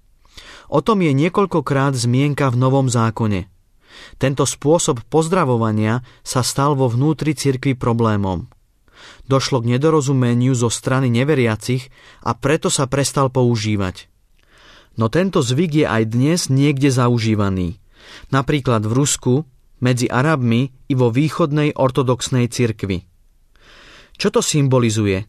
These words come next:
tento svätý bosk? Bosk symbolizuje odovzdanie sa, dôveru. Týmto gestom chcel Pavel viditeľne zdôrazniť jednotu kresťanov v cirkvi bez ohľadu na rasu a národnosť.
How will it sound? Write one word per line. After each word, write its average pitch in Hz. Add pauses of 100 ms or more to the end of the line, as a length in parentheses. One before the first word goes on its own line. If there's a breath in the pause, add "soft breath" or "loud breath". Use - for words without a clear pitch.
tento 123
svätý 127
bosk? - (880 loud breath)
Bosk 131
symbolizuje 143
odovzdanie 127
sa, 120 (140)
dôveru. 117 (960 loud breath)
Týmto 147
gestom 127
chcel 123
Pavel 147
viditeľne 143
zdôrazniť 123
jednotu 147
kresťanov 135
v -
cirkvi 135 (420 loud breath)
bez 123
ohľadu 156
na 120
rasu 135
a 120
národnosť. 110